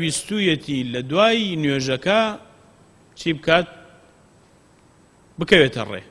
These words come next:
بۆیە هەندێک لە عولەما ئەڵێن کاتێک بۆی هەیە جەمع بکات، ئەگەر بەدەم ڕێوە بوو، دابەزی نوێژەکەی کرد و پاشان ئەم کەوتە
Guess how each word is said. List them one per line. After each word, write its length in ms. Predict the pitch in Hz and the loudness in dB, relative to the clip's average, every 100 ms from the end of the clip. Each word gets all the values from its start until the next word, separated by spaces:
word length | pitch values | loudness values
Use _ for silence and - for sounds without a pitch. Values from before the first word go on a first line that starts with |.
| - _ _ _ _ _ _ _ _ _ 143 | -20 _ _ _ _ _ _ _ _ _ 0
بۆیە 160 | 185 185 | 2 4
هەندێک 220 | 208 170 | 4 2
لە 40 | 151 | 2
عولەما 300 | 143 156 190 170 | 2 0 0 0
ئەڵێن 300 | 151 147 139 127 - _ - | 0 0 0 -6 -14 _ -4
کاتێک 420 | 202 208 175 151 123 131 | 0 0 0 -2 -2 -4
بۆی 200 | 139 131 135 | -2 0 -2
هەیە 200 | 135 123 123 | -2 -2 -2
جەمع 260 | 135 127 123 | -2 -4 -6
بکات، 420 | 120 160 214 220 - - - - _ _ _ - - 151 | -2 2 2 0 -4 -20 -20 -20 _ _ _ -20 -6 -2
ئەگەر 300 | 170 170 143 117 - - - - | 2 4 2 -4 -14 -20 -18 -6
بەدەم 240 | 127 147 156 | -2 0 2
ڕێوە 260 | 175 160 139 | 4 4 4
بوو، 260 | 135 196 214 - - - | 0 -2 -4 -12 -20 -2
دابەزی 480 | 135 160 139 139 165 147 | 4 4 4 0 0 0
نوێژەکەی 440 | 131 120 120 165 - | 0 -2 -2 -4 -2
کرد 160 | 170 | -4
و 80 | 180 | -4
پاشان 360 | 151 151 147 143 | 0 0 0 -2
ئەم 100 | 147 143 | -2 0
کەوتە 260 | 156 147 | 0 0